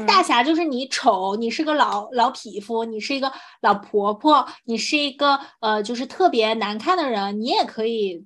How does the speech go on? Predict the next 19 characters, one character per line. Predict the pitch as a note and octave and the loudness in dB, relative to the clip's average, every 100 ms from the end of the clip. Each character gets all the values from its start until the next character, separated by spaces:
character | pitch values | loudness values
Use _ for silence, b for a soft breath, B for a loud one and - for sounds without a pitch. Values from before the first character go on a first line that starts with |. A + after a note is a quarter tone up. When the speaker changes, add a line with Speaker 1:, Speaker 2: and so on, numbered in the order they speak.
| _ | _
Speaker 1:
做 | - A3+ | 0 2
大 | A3 A3+ | 2 0
侠， | A3+ F#3+ F#3 | -4 -8 -8
就 | G#3 | -6
是 | C4 | -6
你 | D4 C#4 | -4 -4
只 | C#4+ | 2
要 | B3+ | 4
有 | C#4 G#3 | 4 0
颗 | - B3 | -6 -8
心， | B3 D#4+ E4+ | -4 -2 0
你 | |
就 | G#3 | -2
可 | G#3 | -2
以 | G#3+ | -4
做 | G#3 | -4
大 | G#3+ G#3 G#3+ | -4 -4 -6
侠 | F#3 F3 | -8 -10
了。 | F3+ | -10